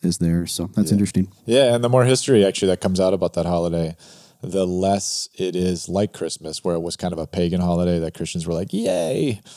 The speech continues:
Speaker 2: you know, and, and Halloween was much more, the roots are actually pretty Christian. Christians were the ones who kind of were putting
Speaker 1: Yeah.
Speaker 2: on some of these, these ideas where you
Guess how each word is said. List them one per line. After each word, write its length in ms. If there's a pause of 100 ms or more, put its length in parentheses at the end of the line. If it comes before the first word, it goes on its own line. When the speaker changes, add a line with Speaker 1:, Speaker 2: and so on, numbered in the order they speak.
(320)
Speaker 2:
you 140
know, 180
and, 220
and 120
Halloween 460
was 140
much 240
more, 180
the 140
roots 260
are 60
actually 260
pretty 320 (380)
Christian. 380 (120)
Christians 380
were 80
the 80
ones 140
who 60
kind 160
of 60
were 100
putting 220
Speaker 1:
Yeah. 100
Speaker 2:
on 140
some 240
of 60
these, 320 (320)
these 160
ideas 500
where 120
you 280